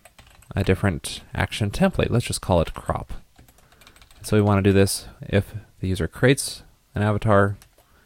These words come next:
or is just updating their account and specifies a new avatar. And so we want to create a new, uh, crop, uh, view file.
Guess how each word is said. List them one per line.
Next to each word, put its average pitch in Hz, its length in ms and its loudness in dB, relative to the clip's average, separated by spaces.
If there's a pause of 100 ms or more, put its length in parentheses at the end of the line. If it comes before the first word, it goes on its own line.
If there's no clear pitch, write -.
(280)
or 95 280 6
is - 140 -2
just - 200 -2
updating 90 440 0
their 85 180 0
account 90 400 0
and 98 120 -6
specifies 87 720 -2
a 90 60 -6
new 90 120 0
avatar. 92 480 2 (1160)
And 101 180 0
so 101 400 6 (100)
we - 140 -4
want 92 280 -4
to 87 120 -6
create - 360 0
a 92 60 -4
new, 85 180 -2 (760)
uh, - 240 -2
crop, 123 300 2 (1600)
uh, 92 180 0
view 101 200 4
file. 180 320 0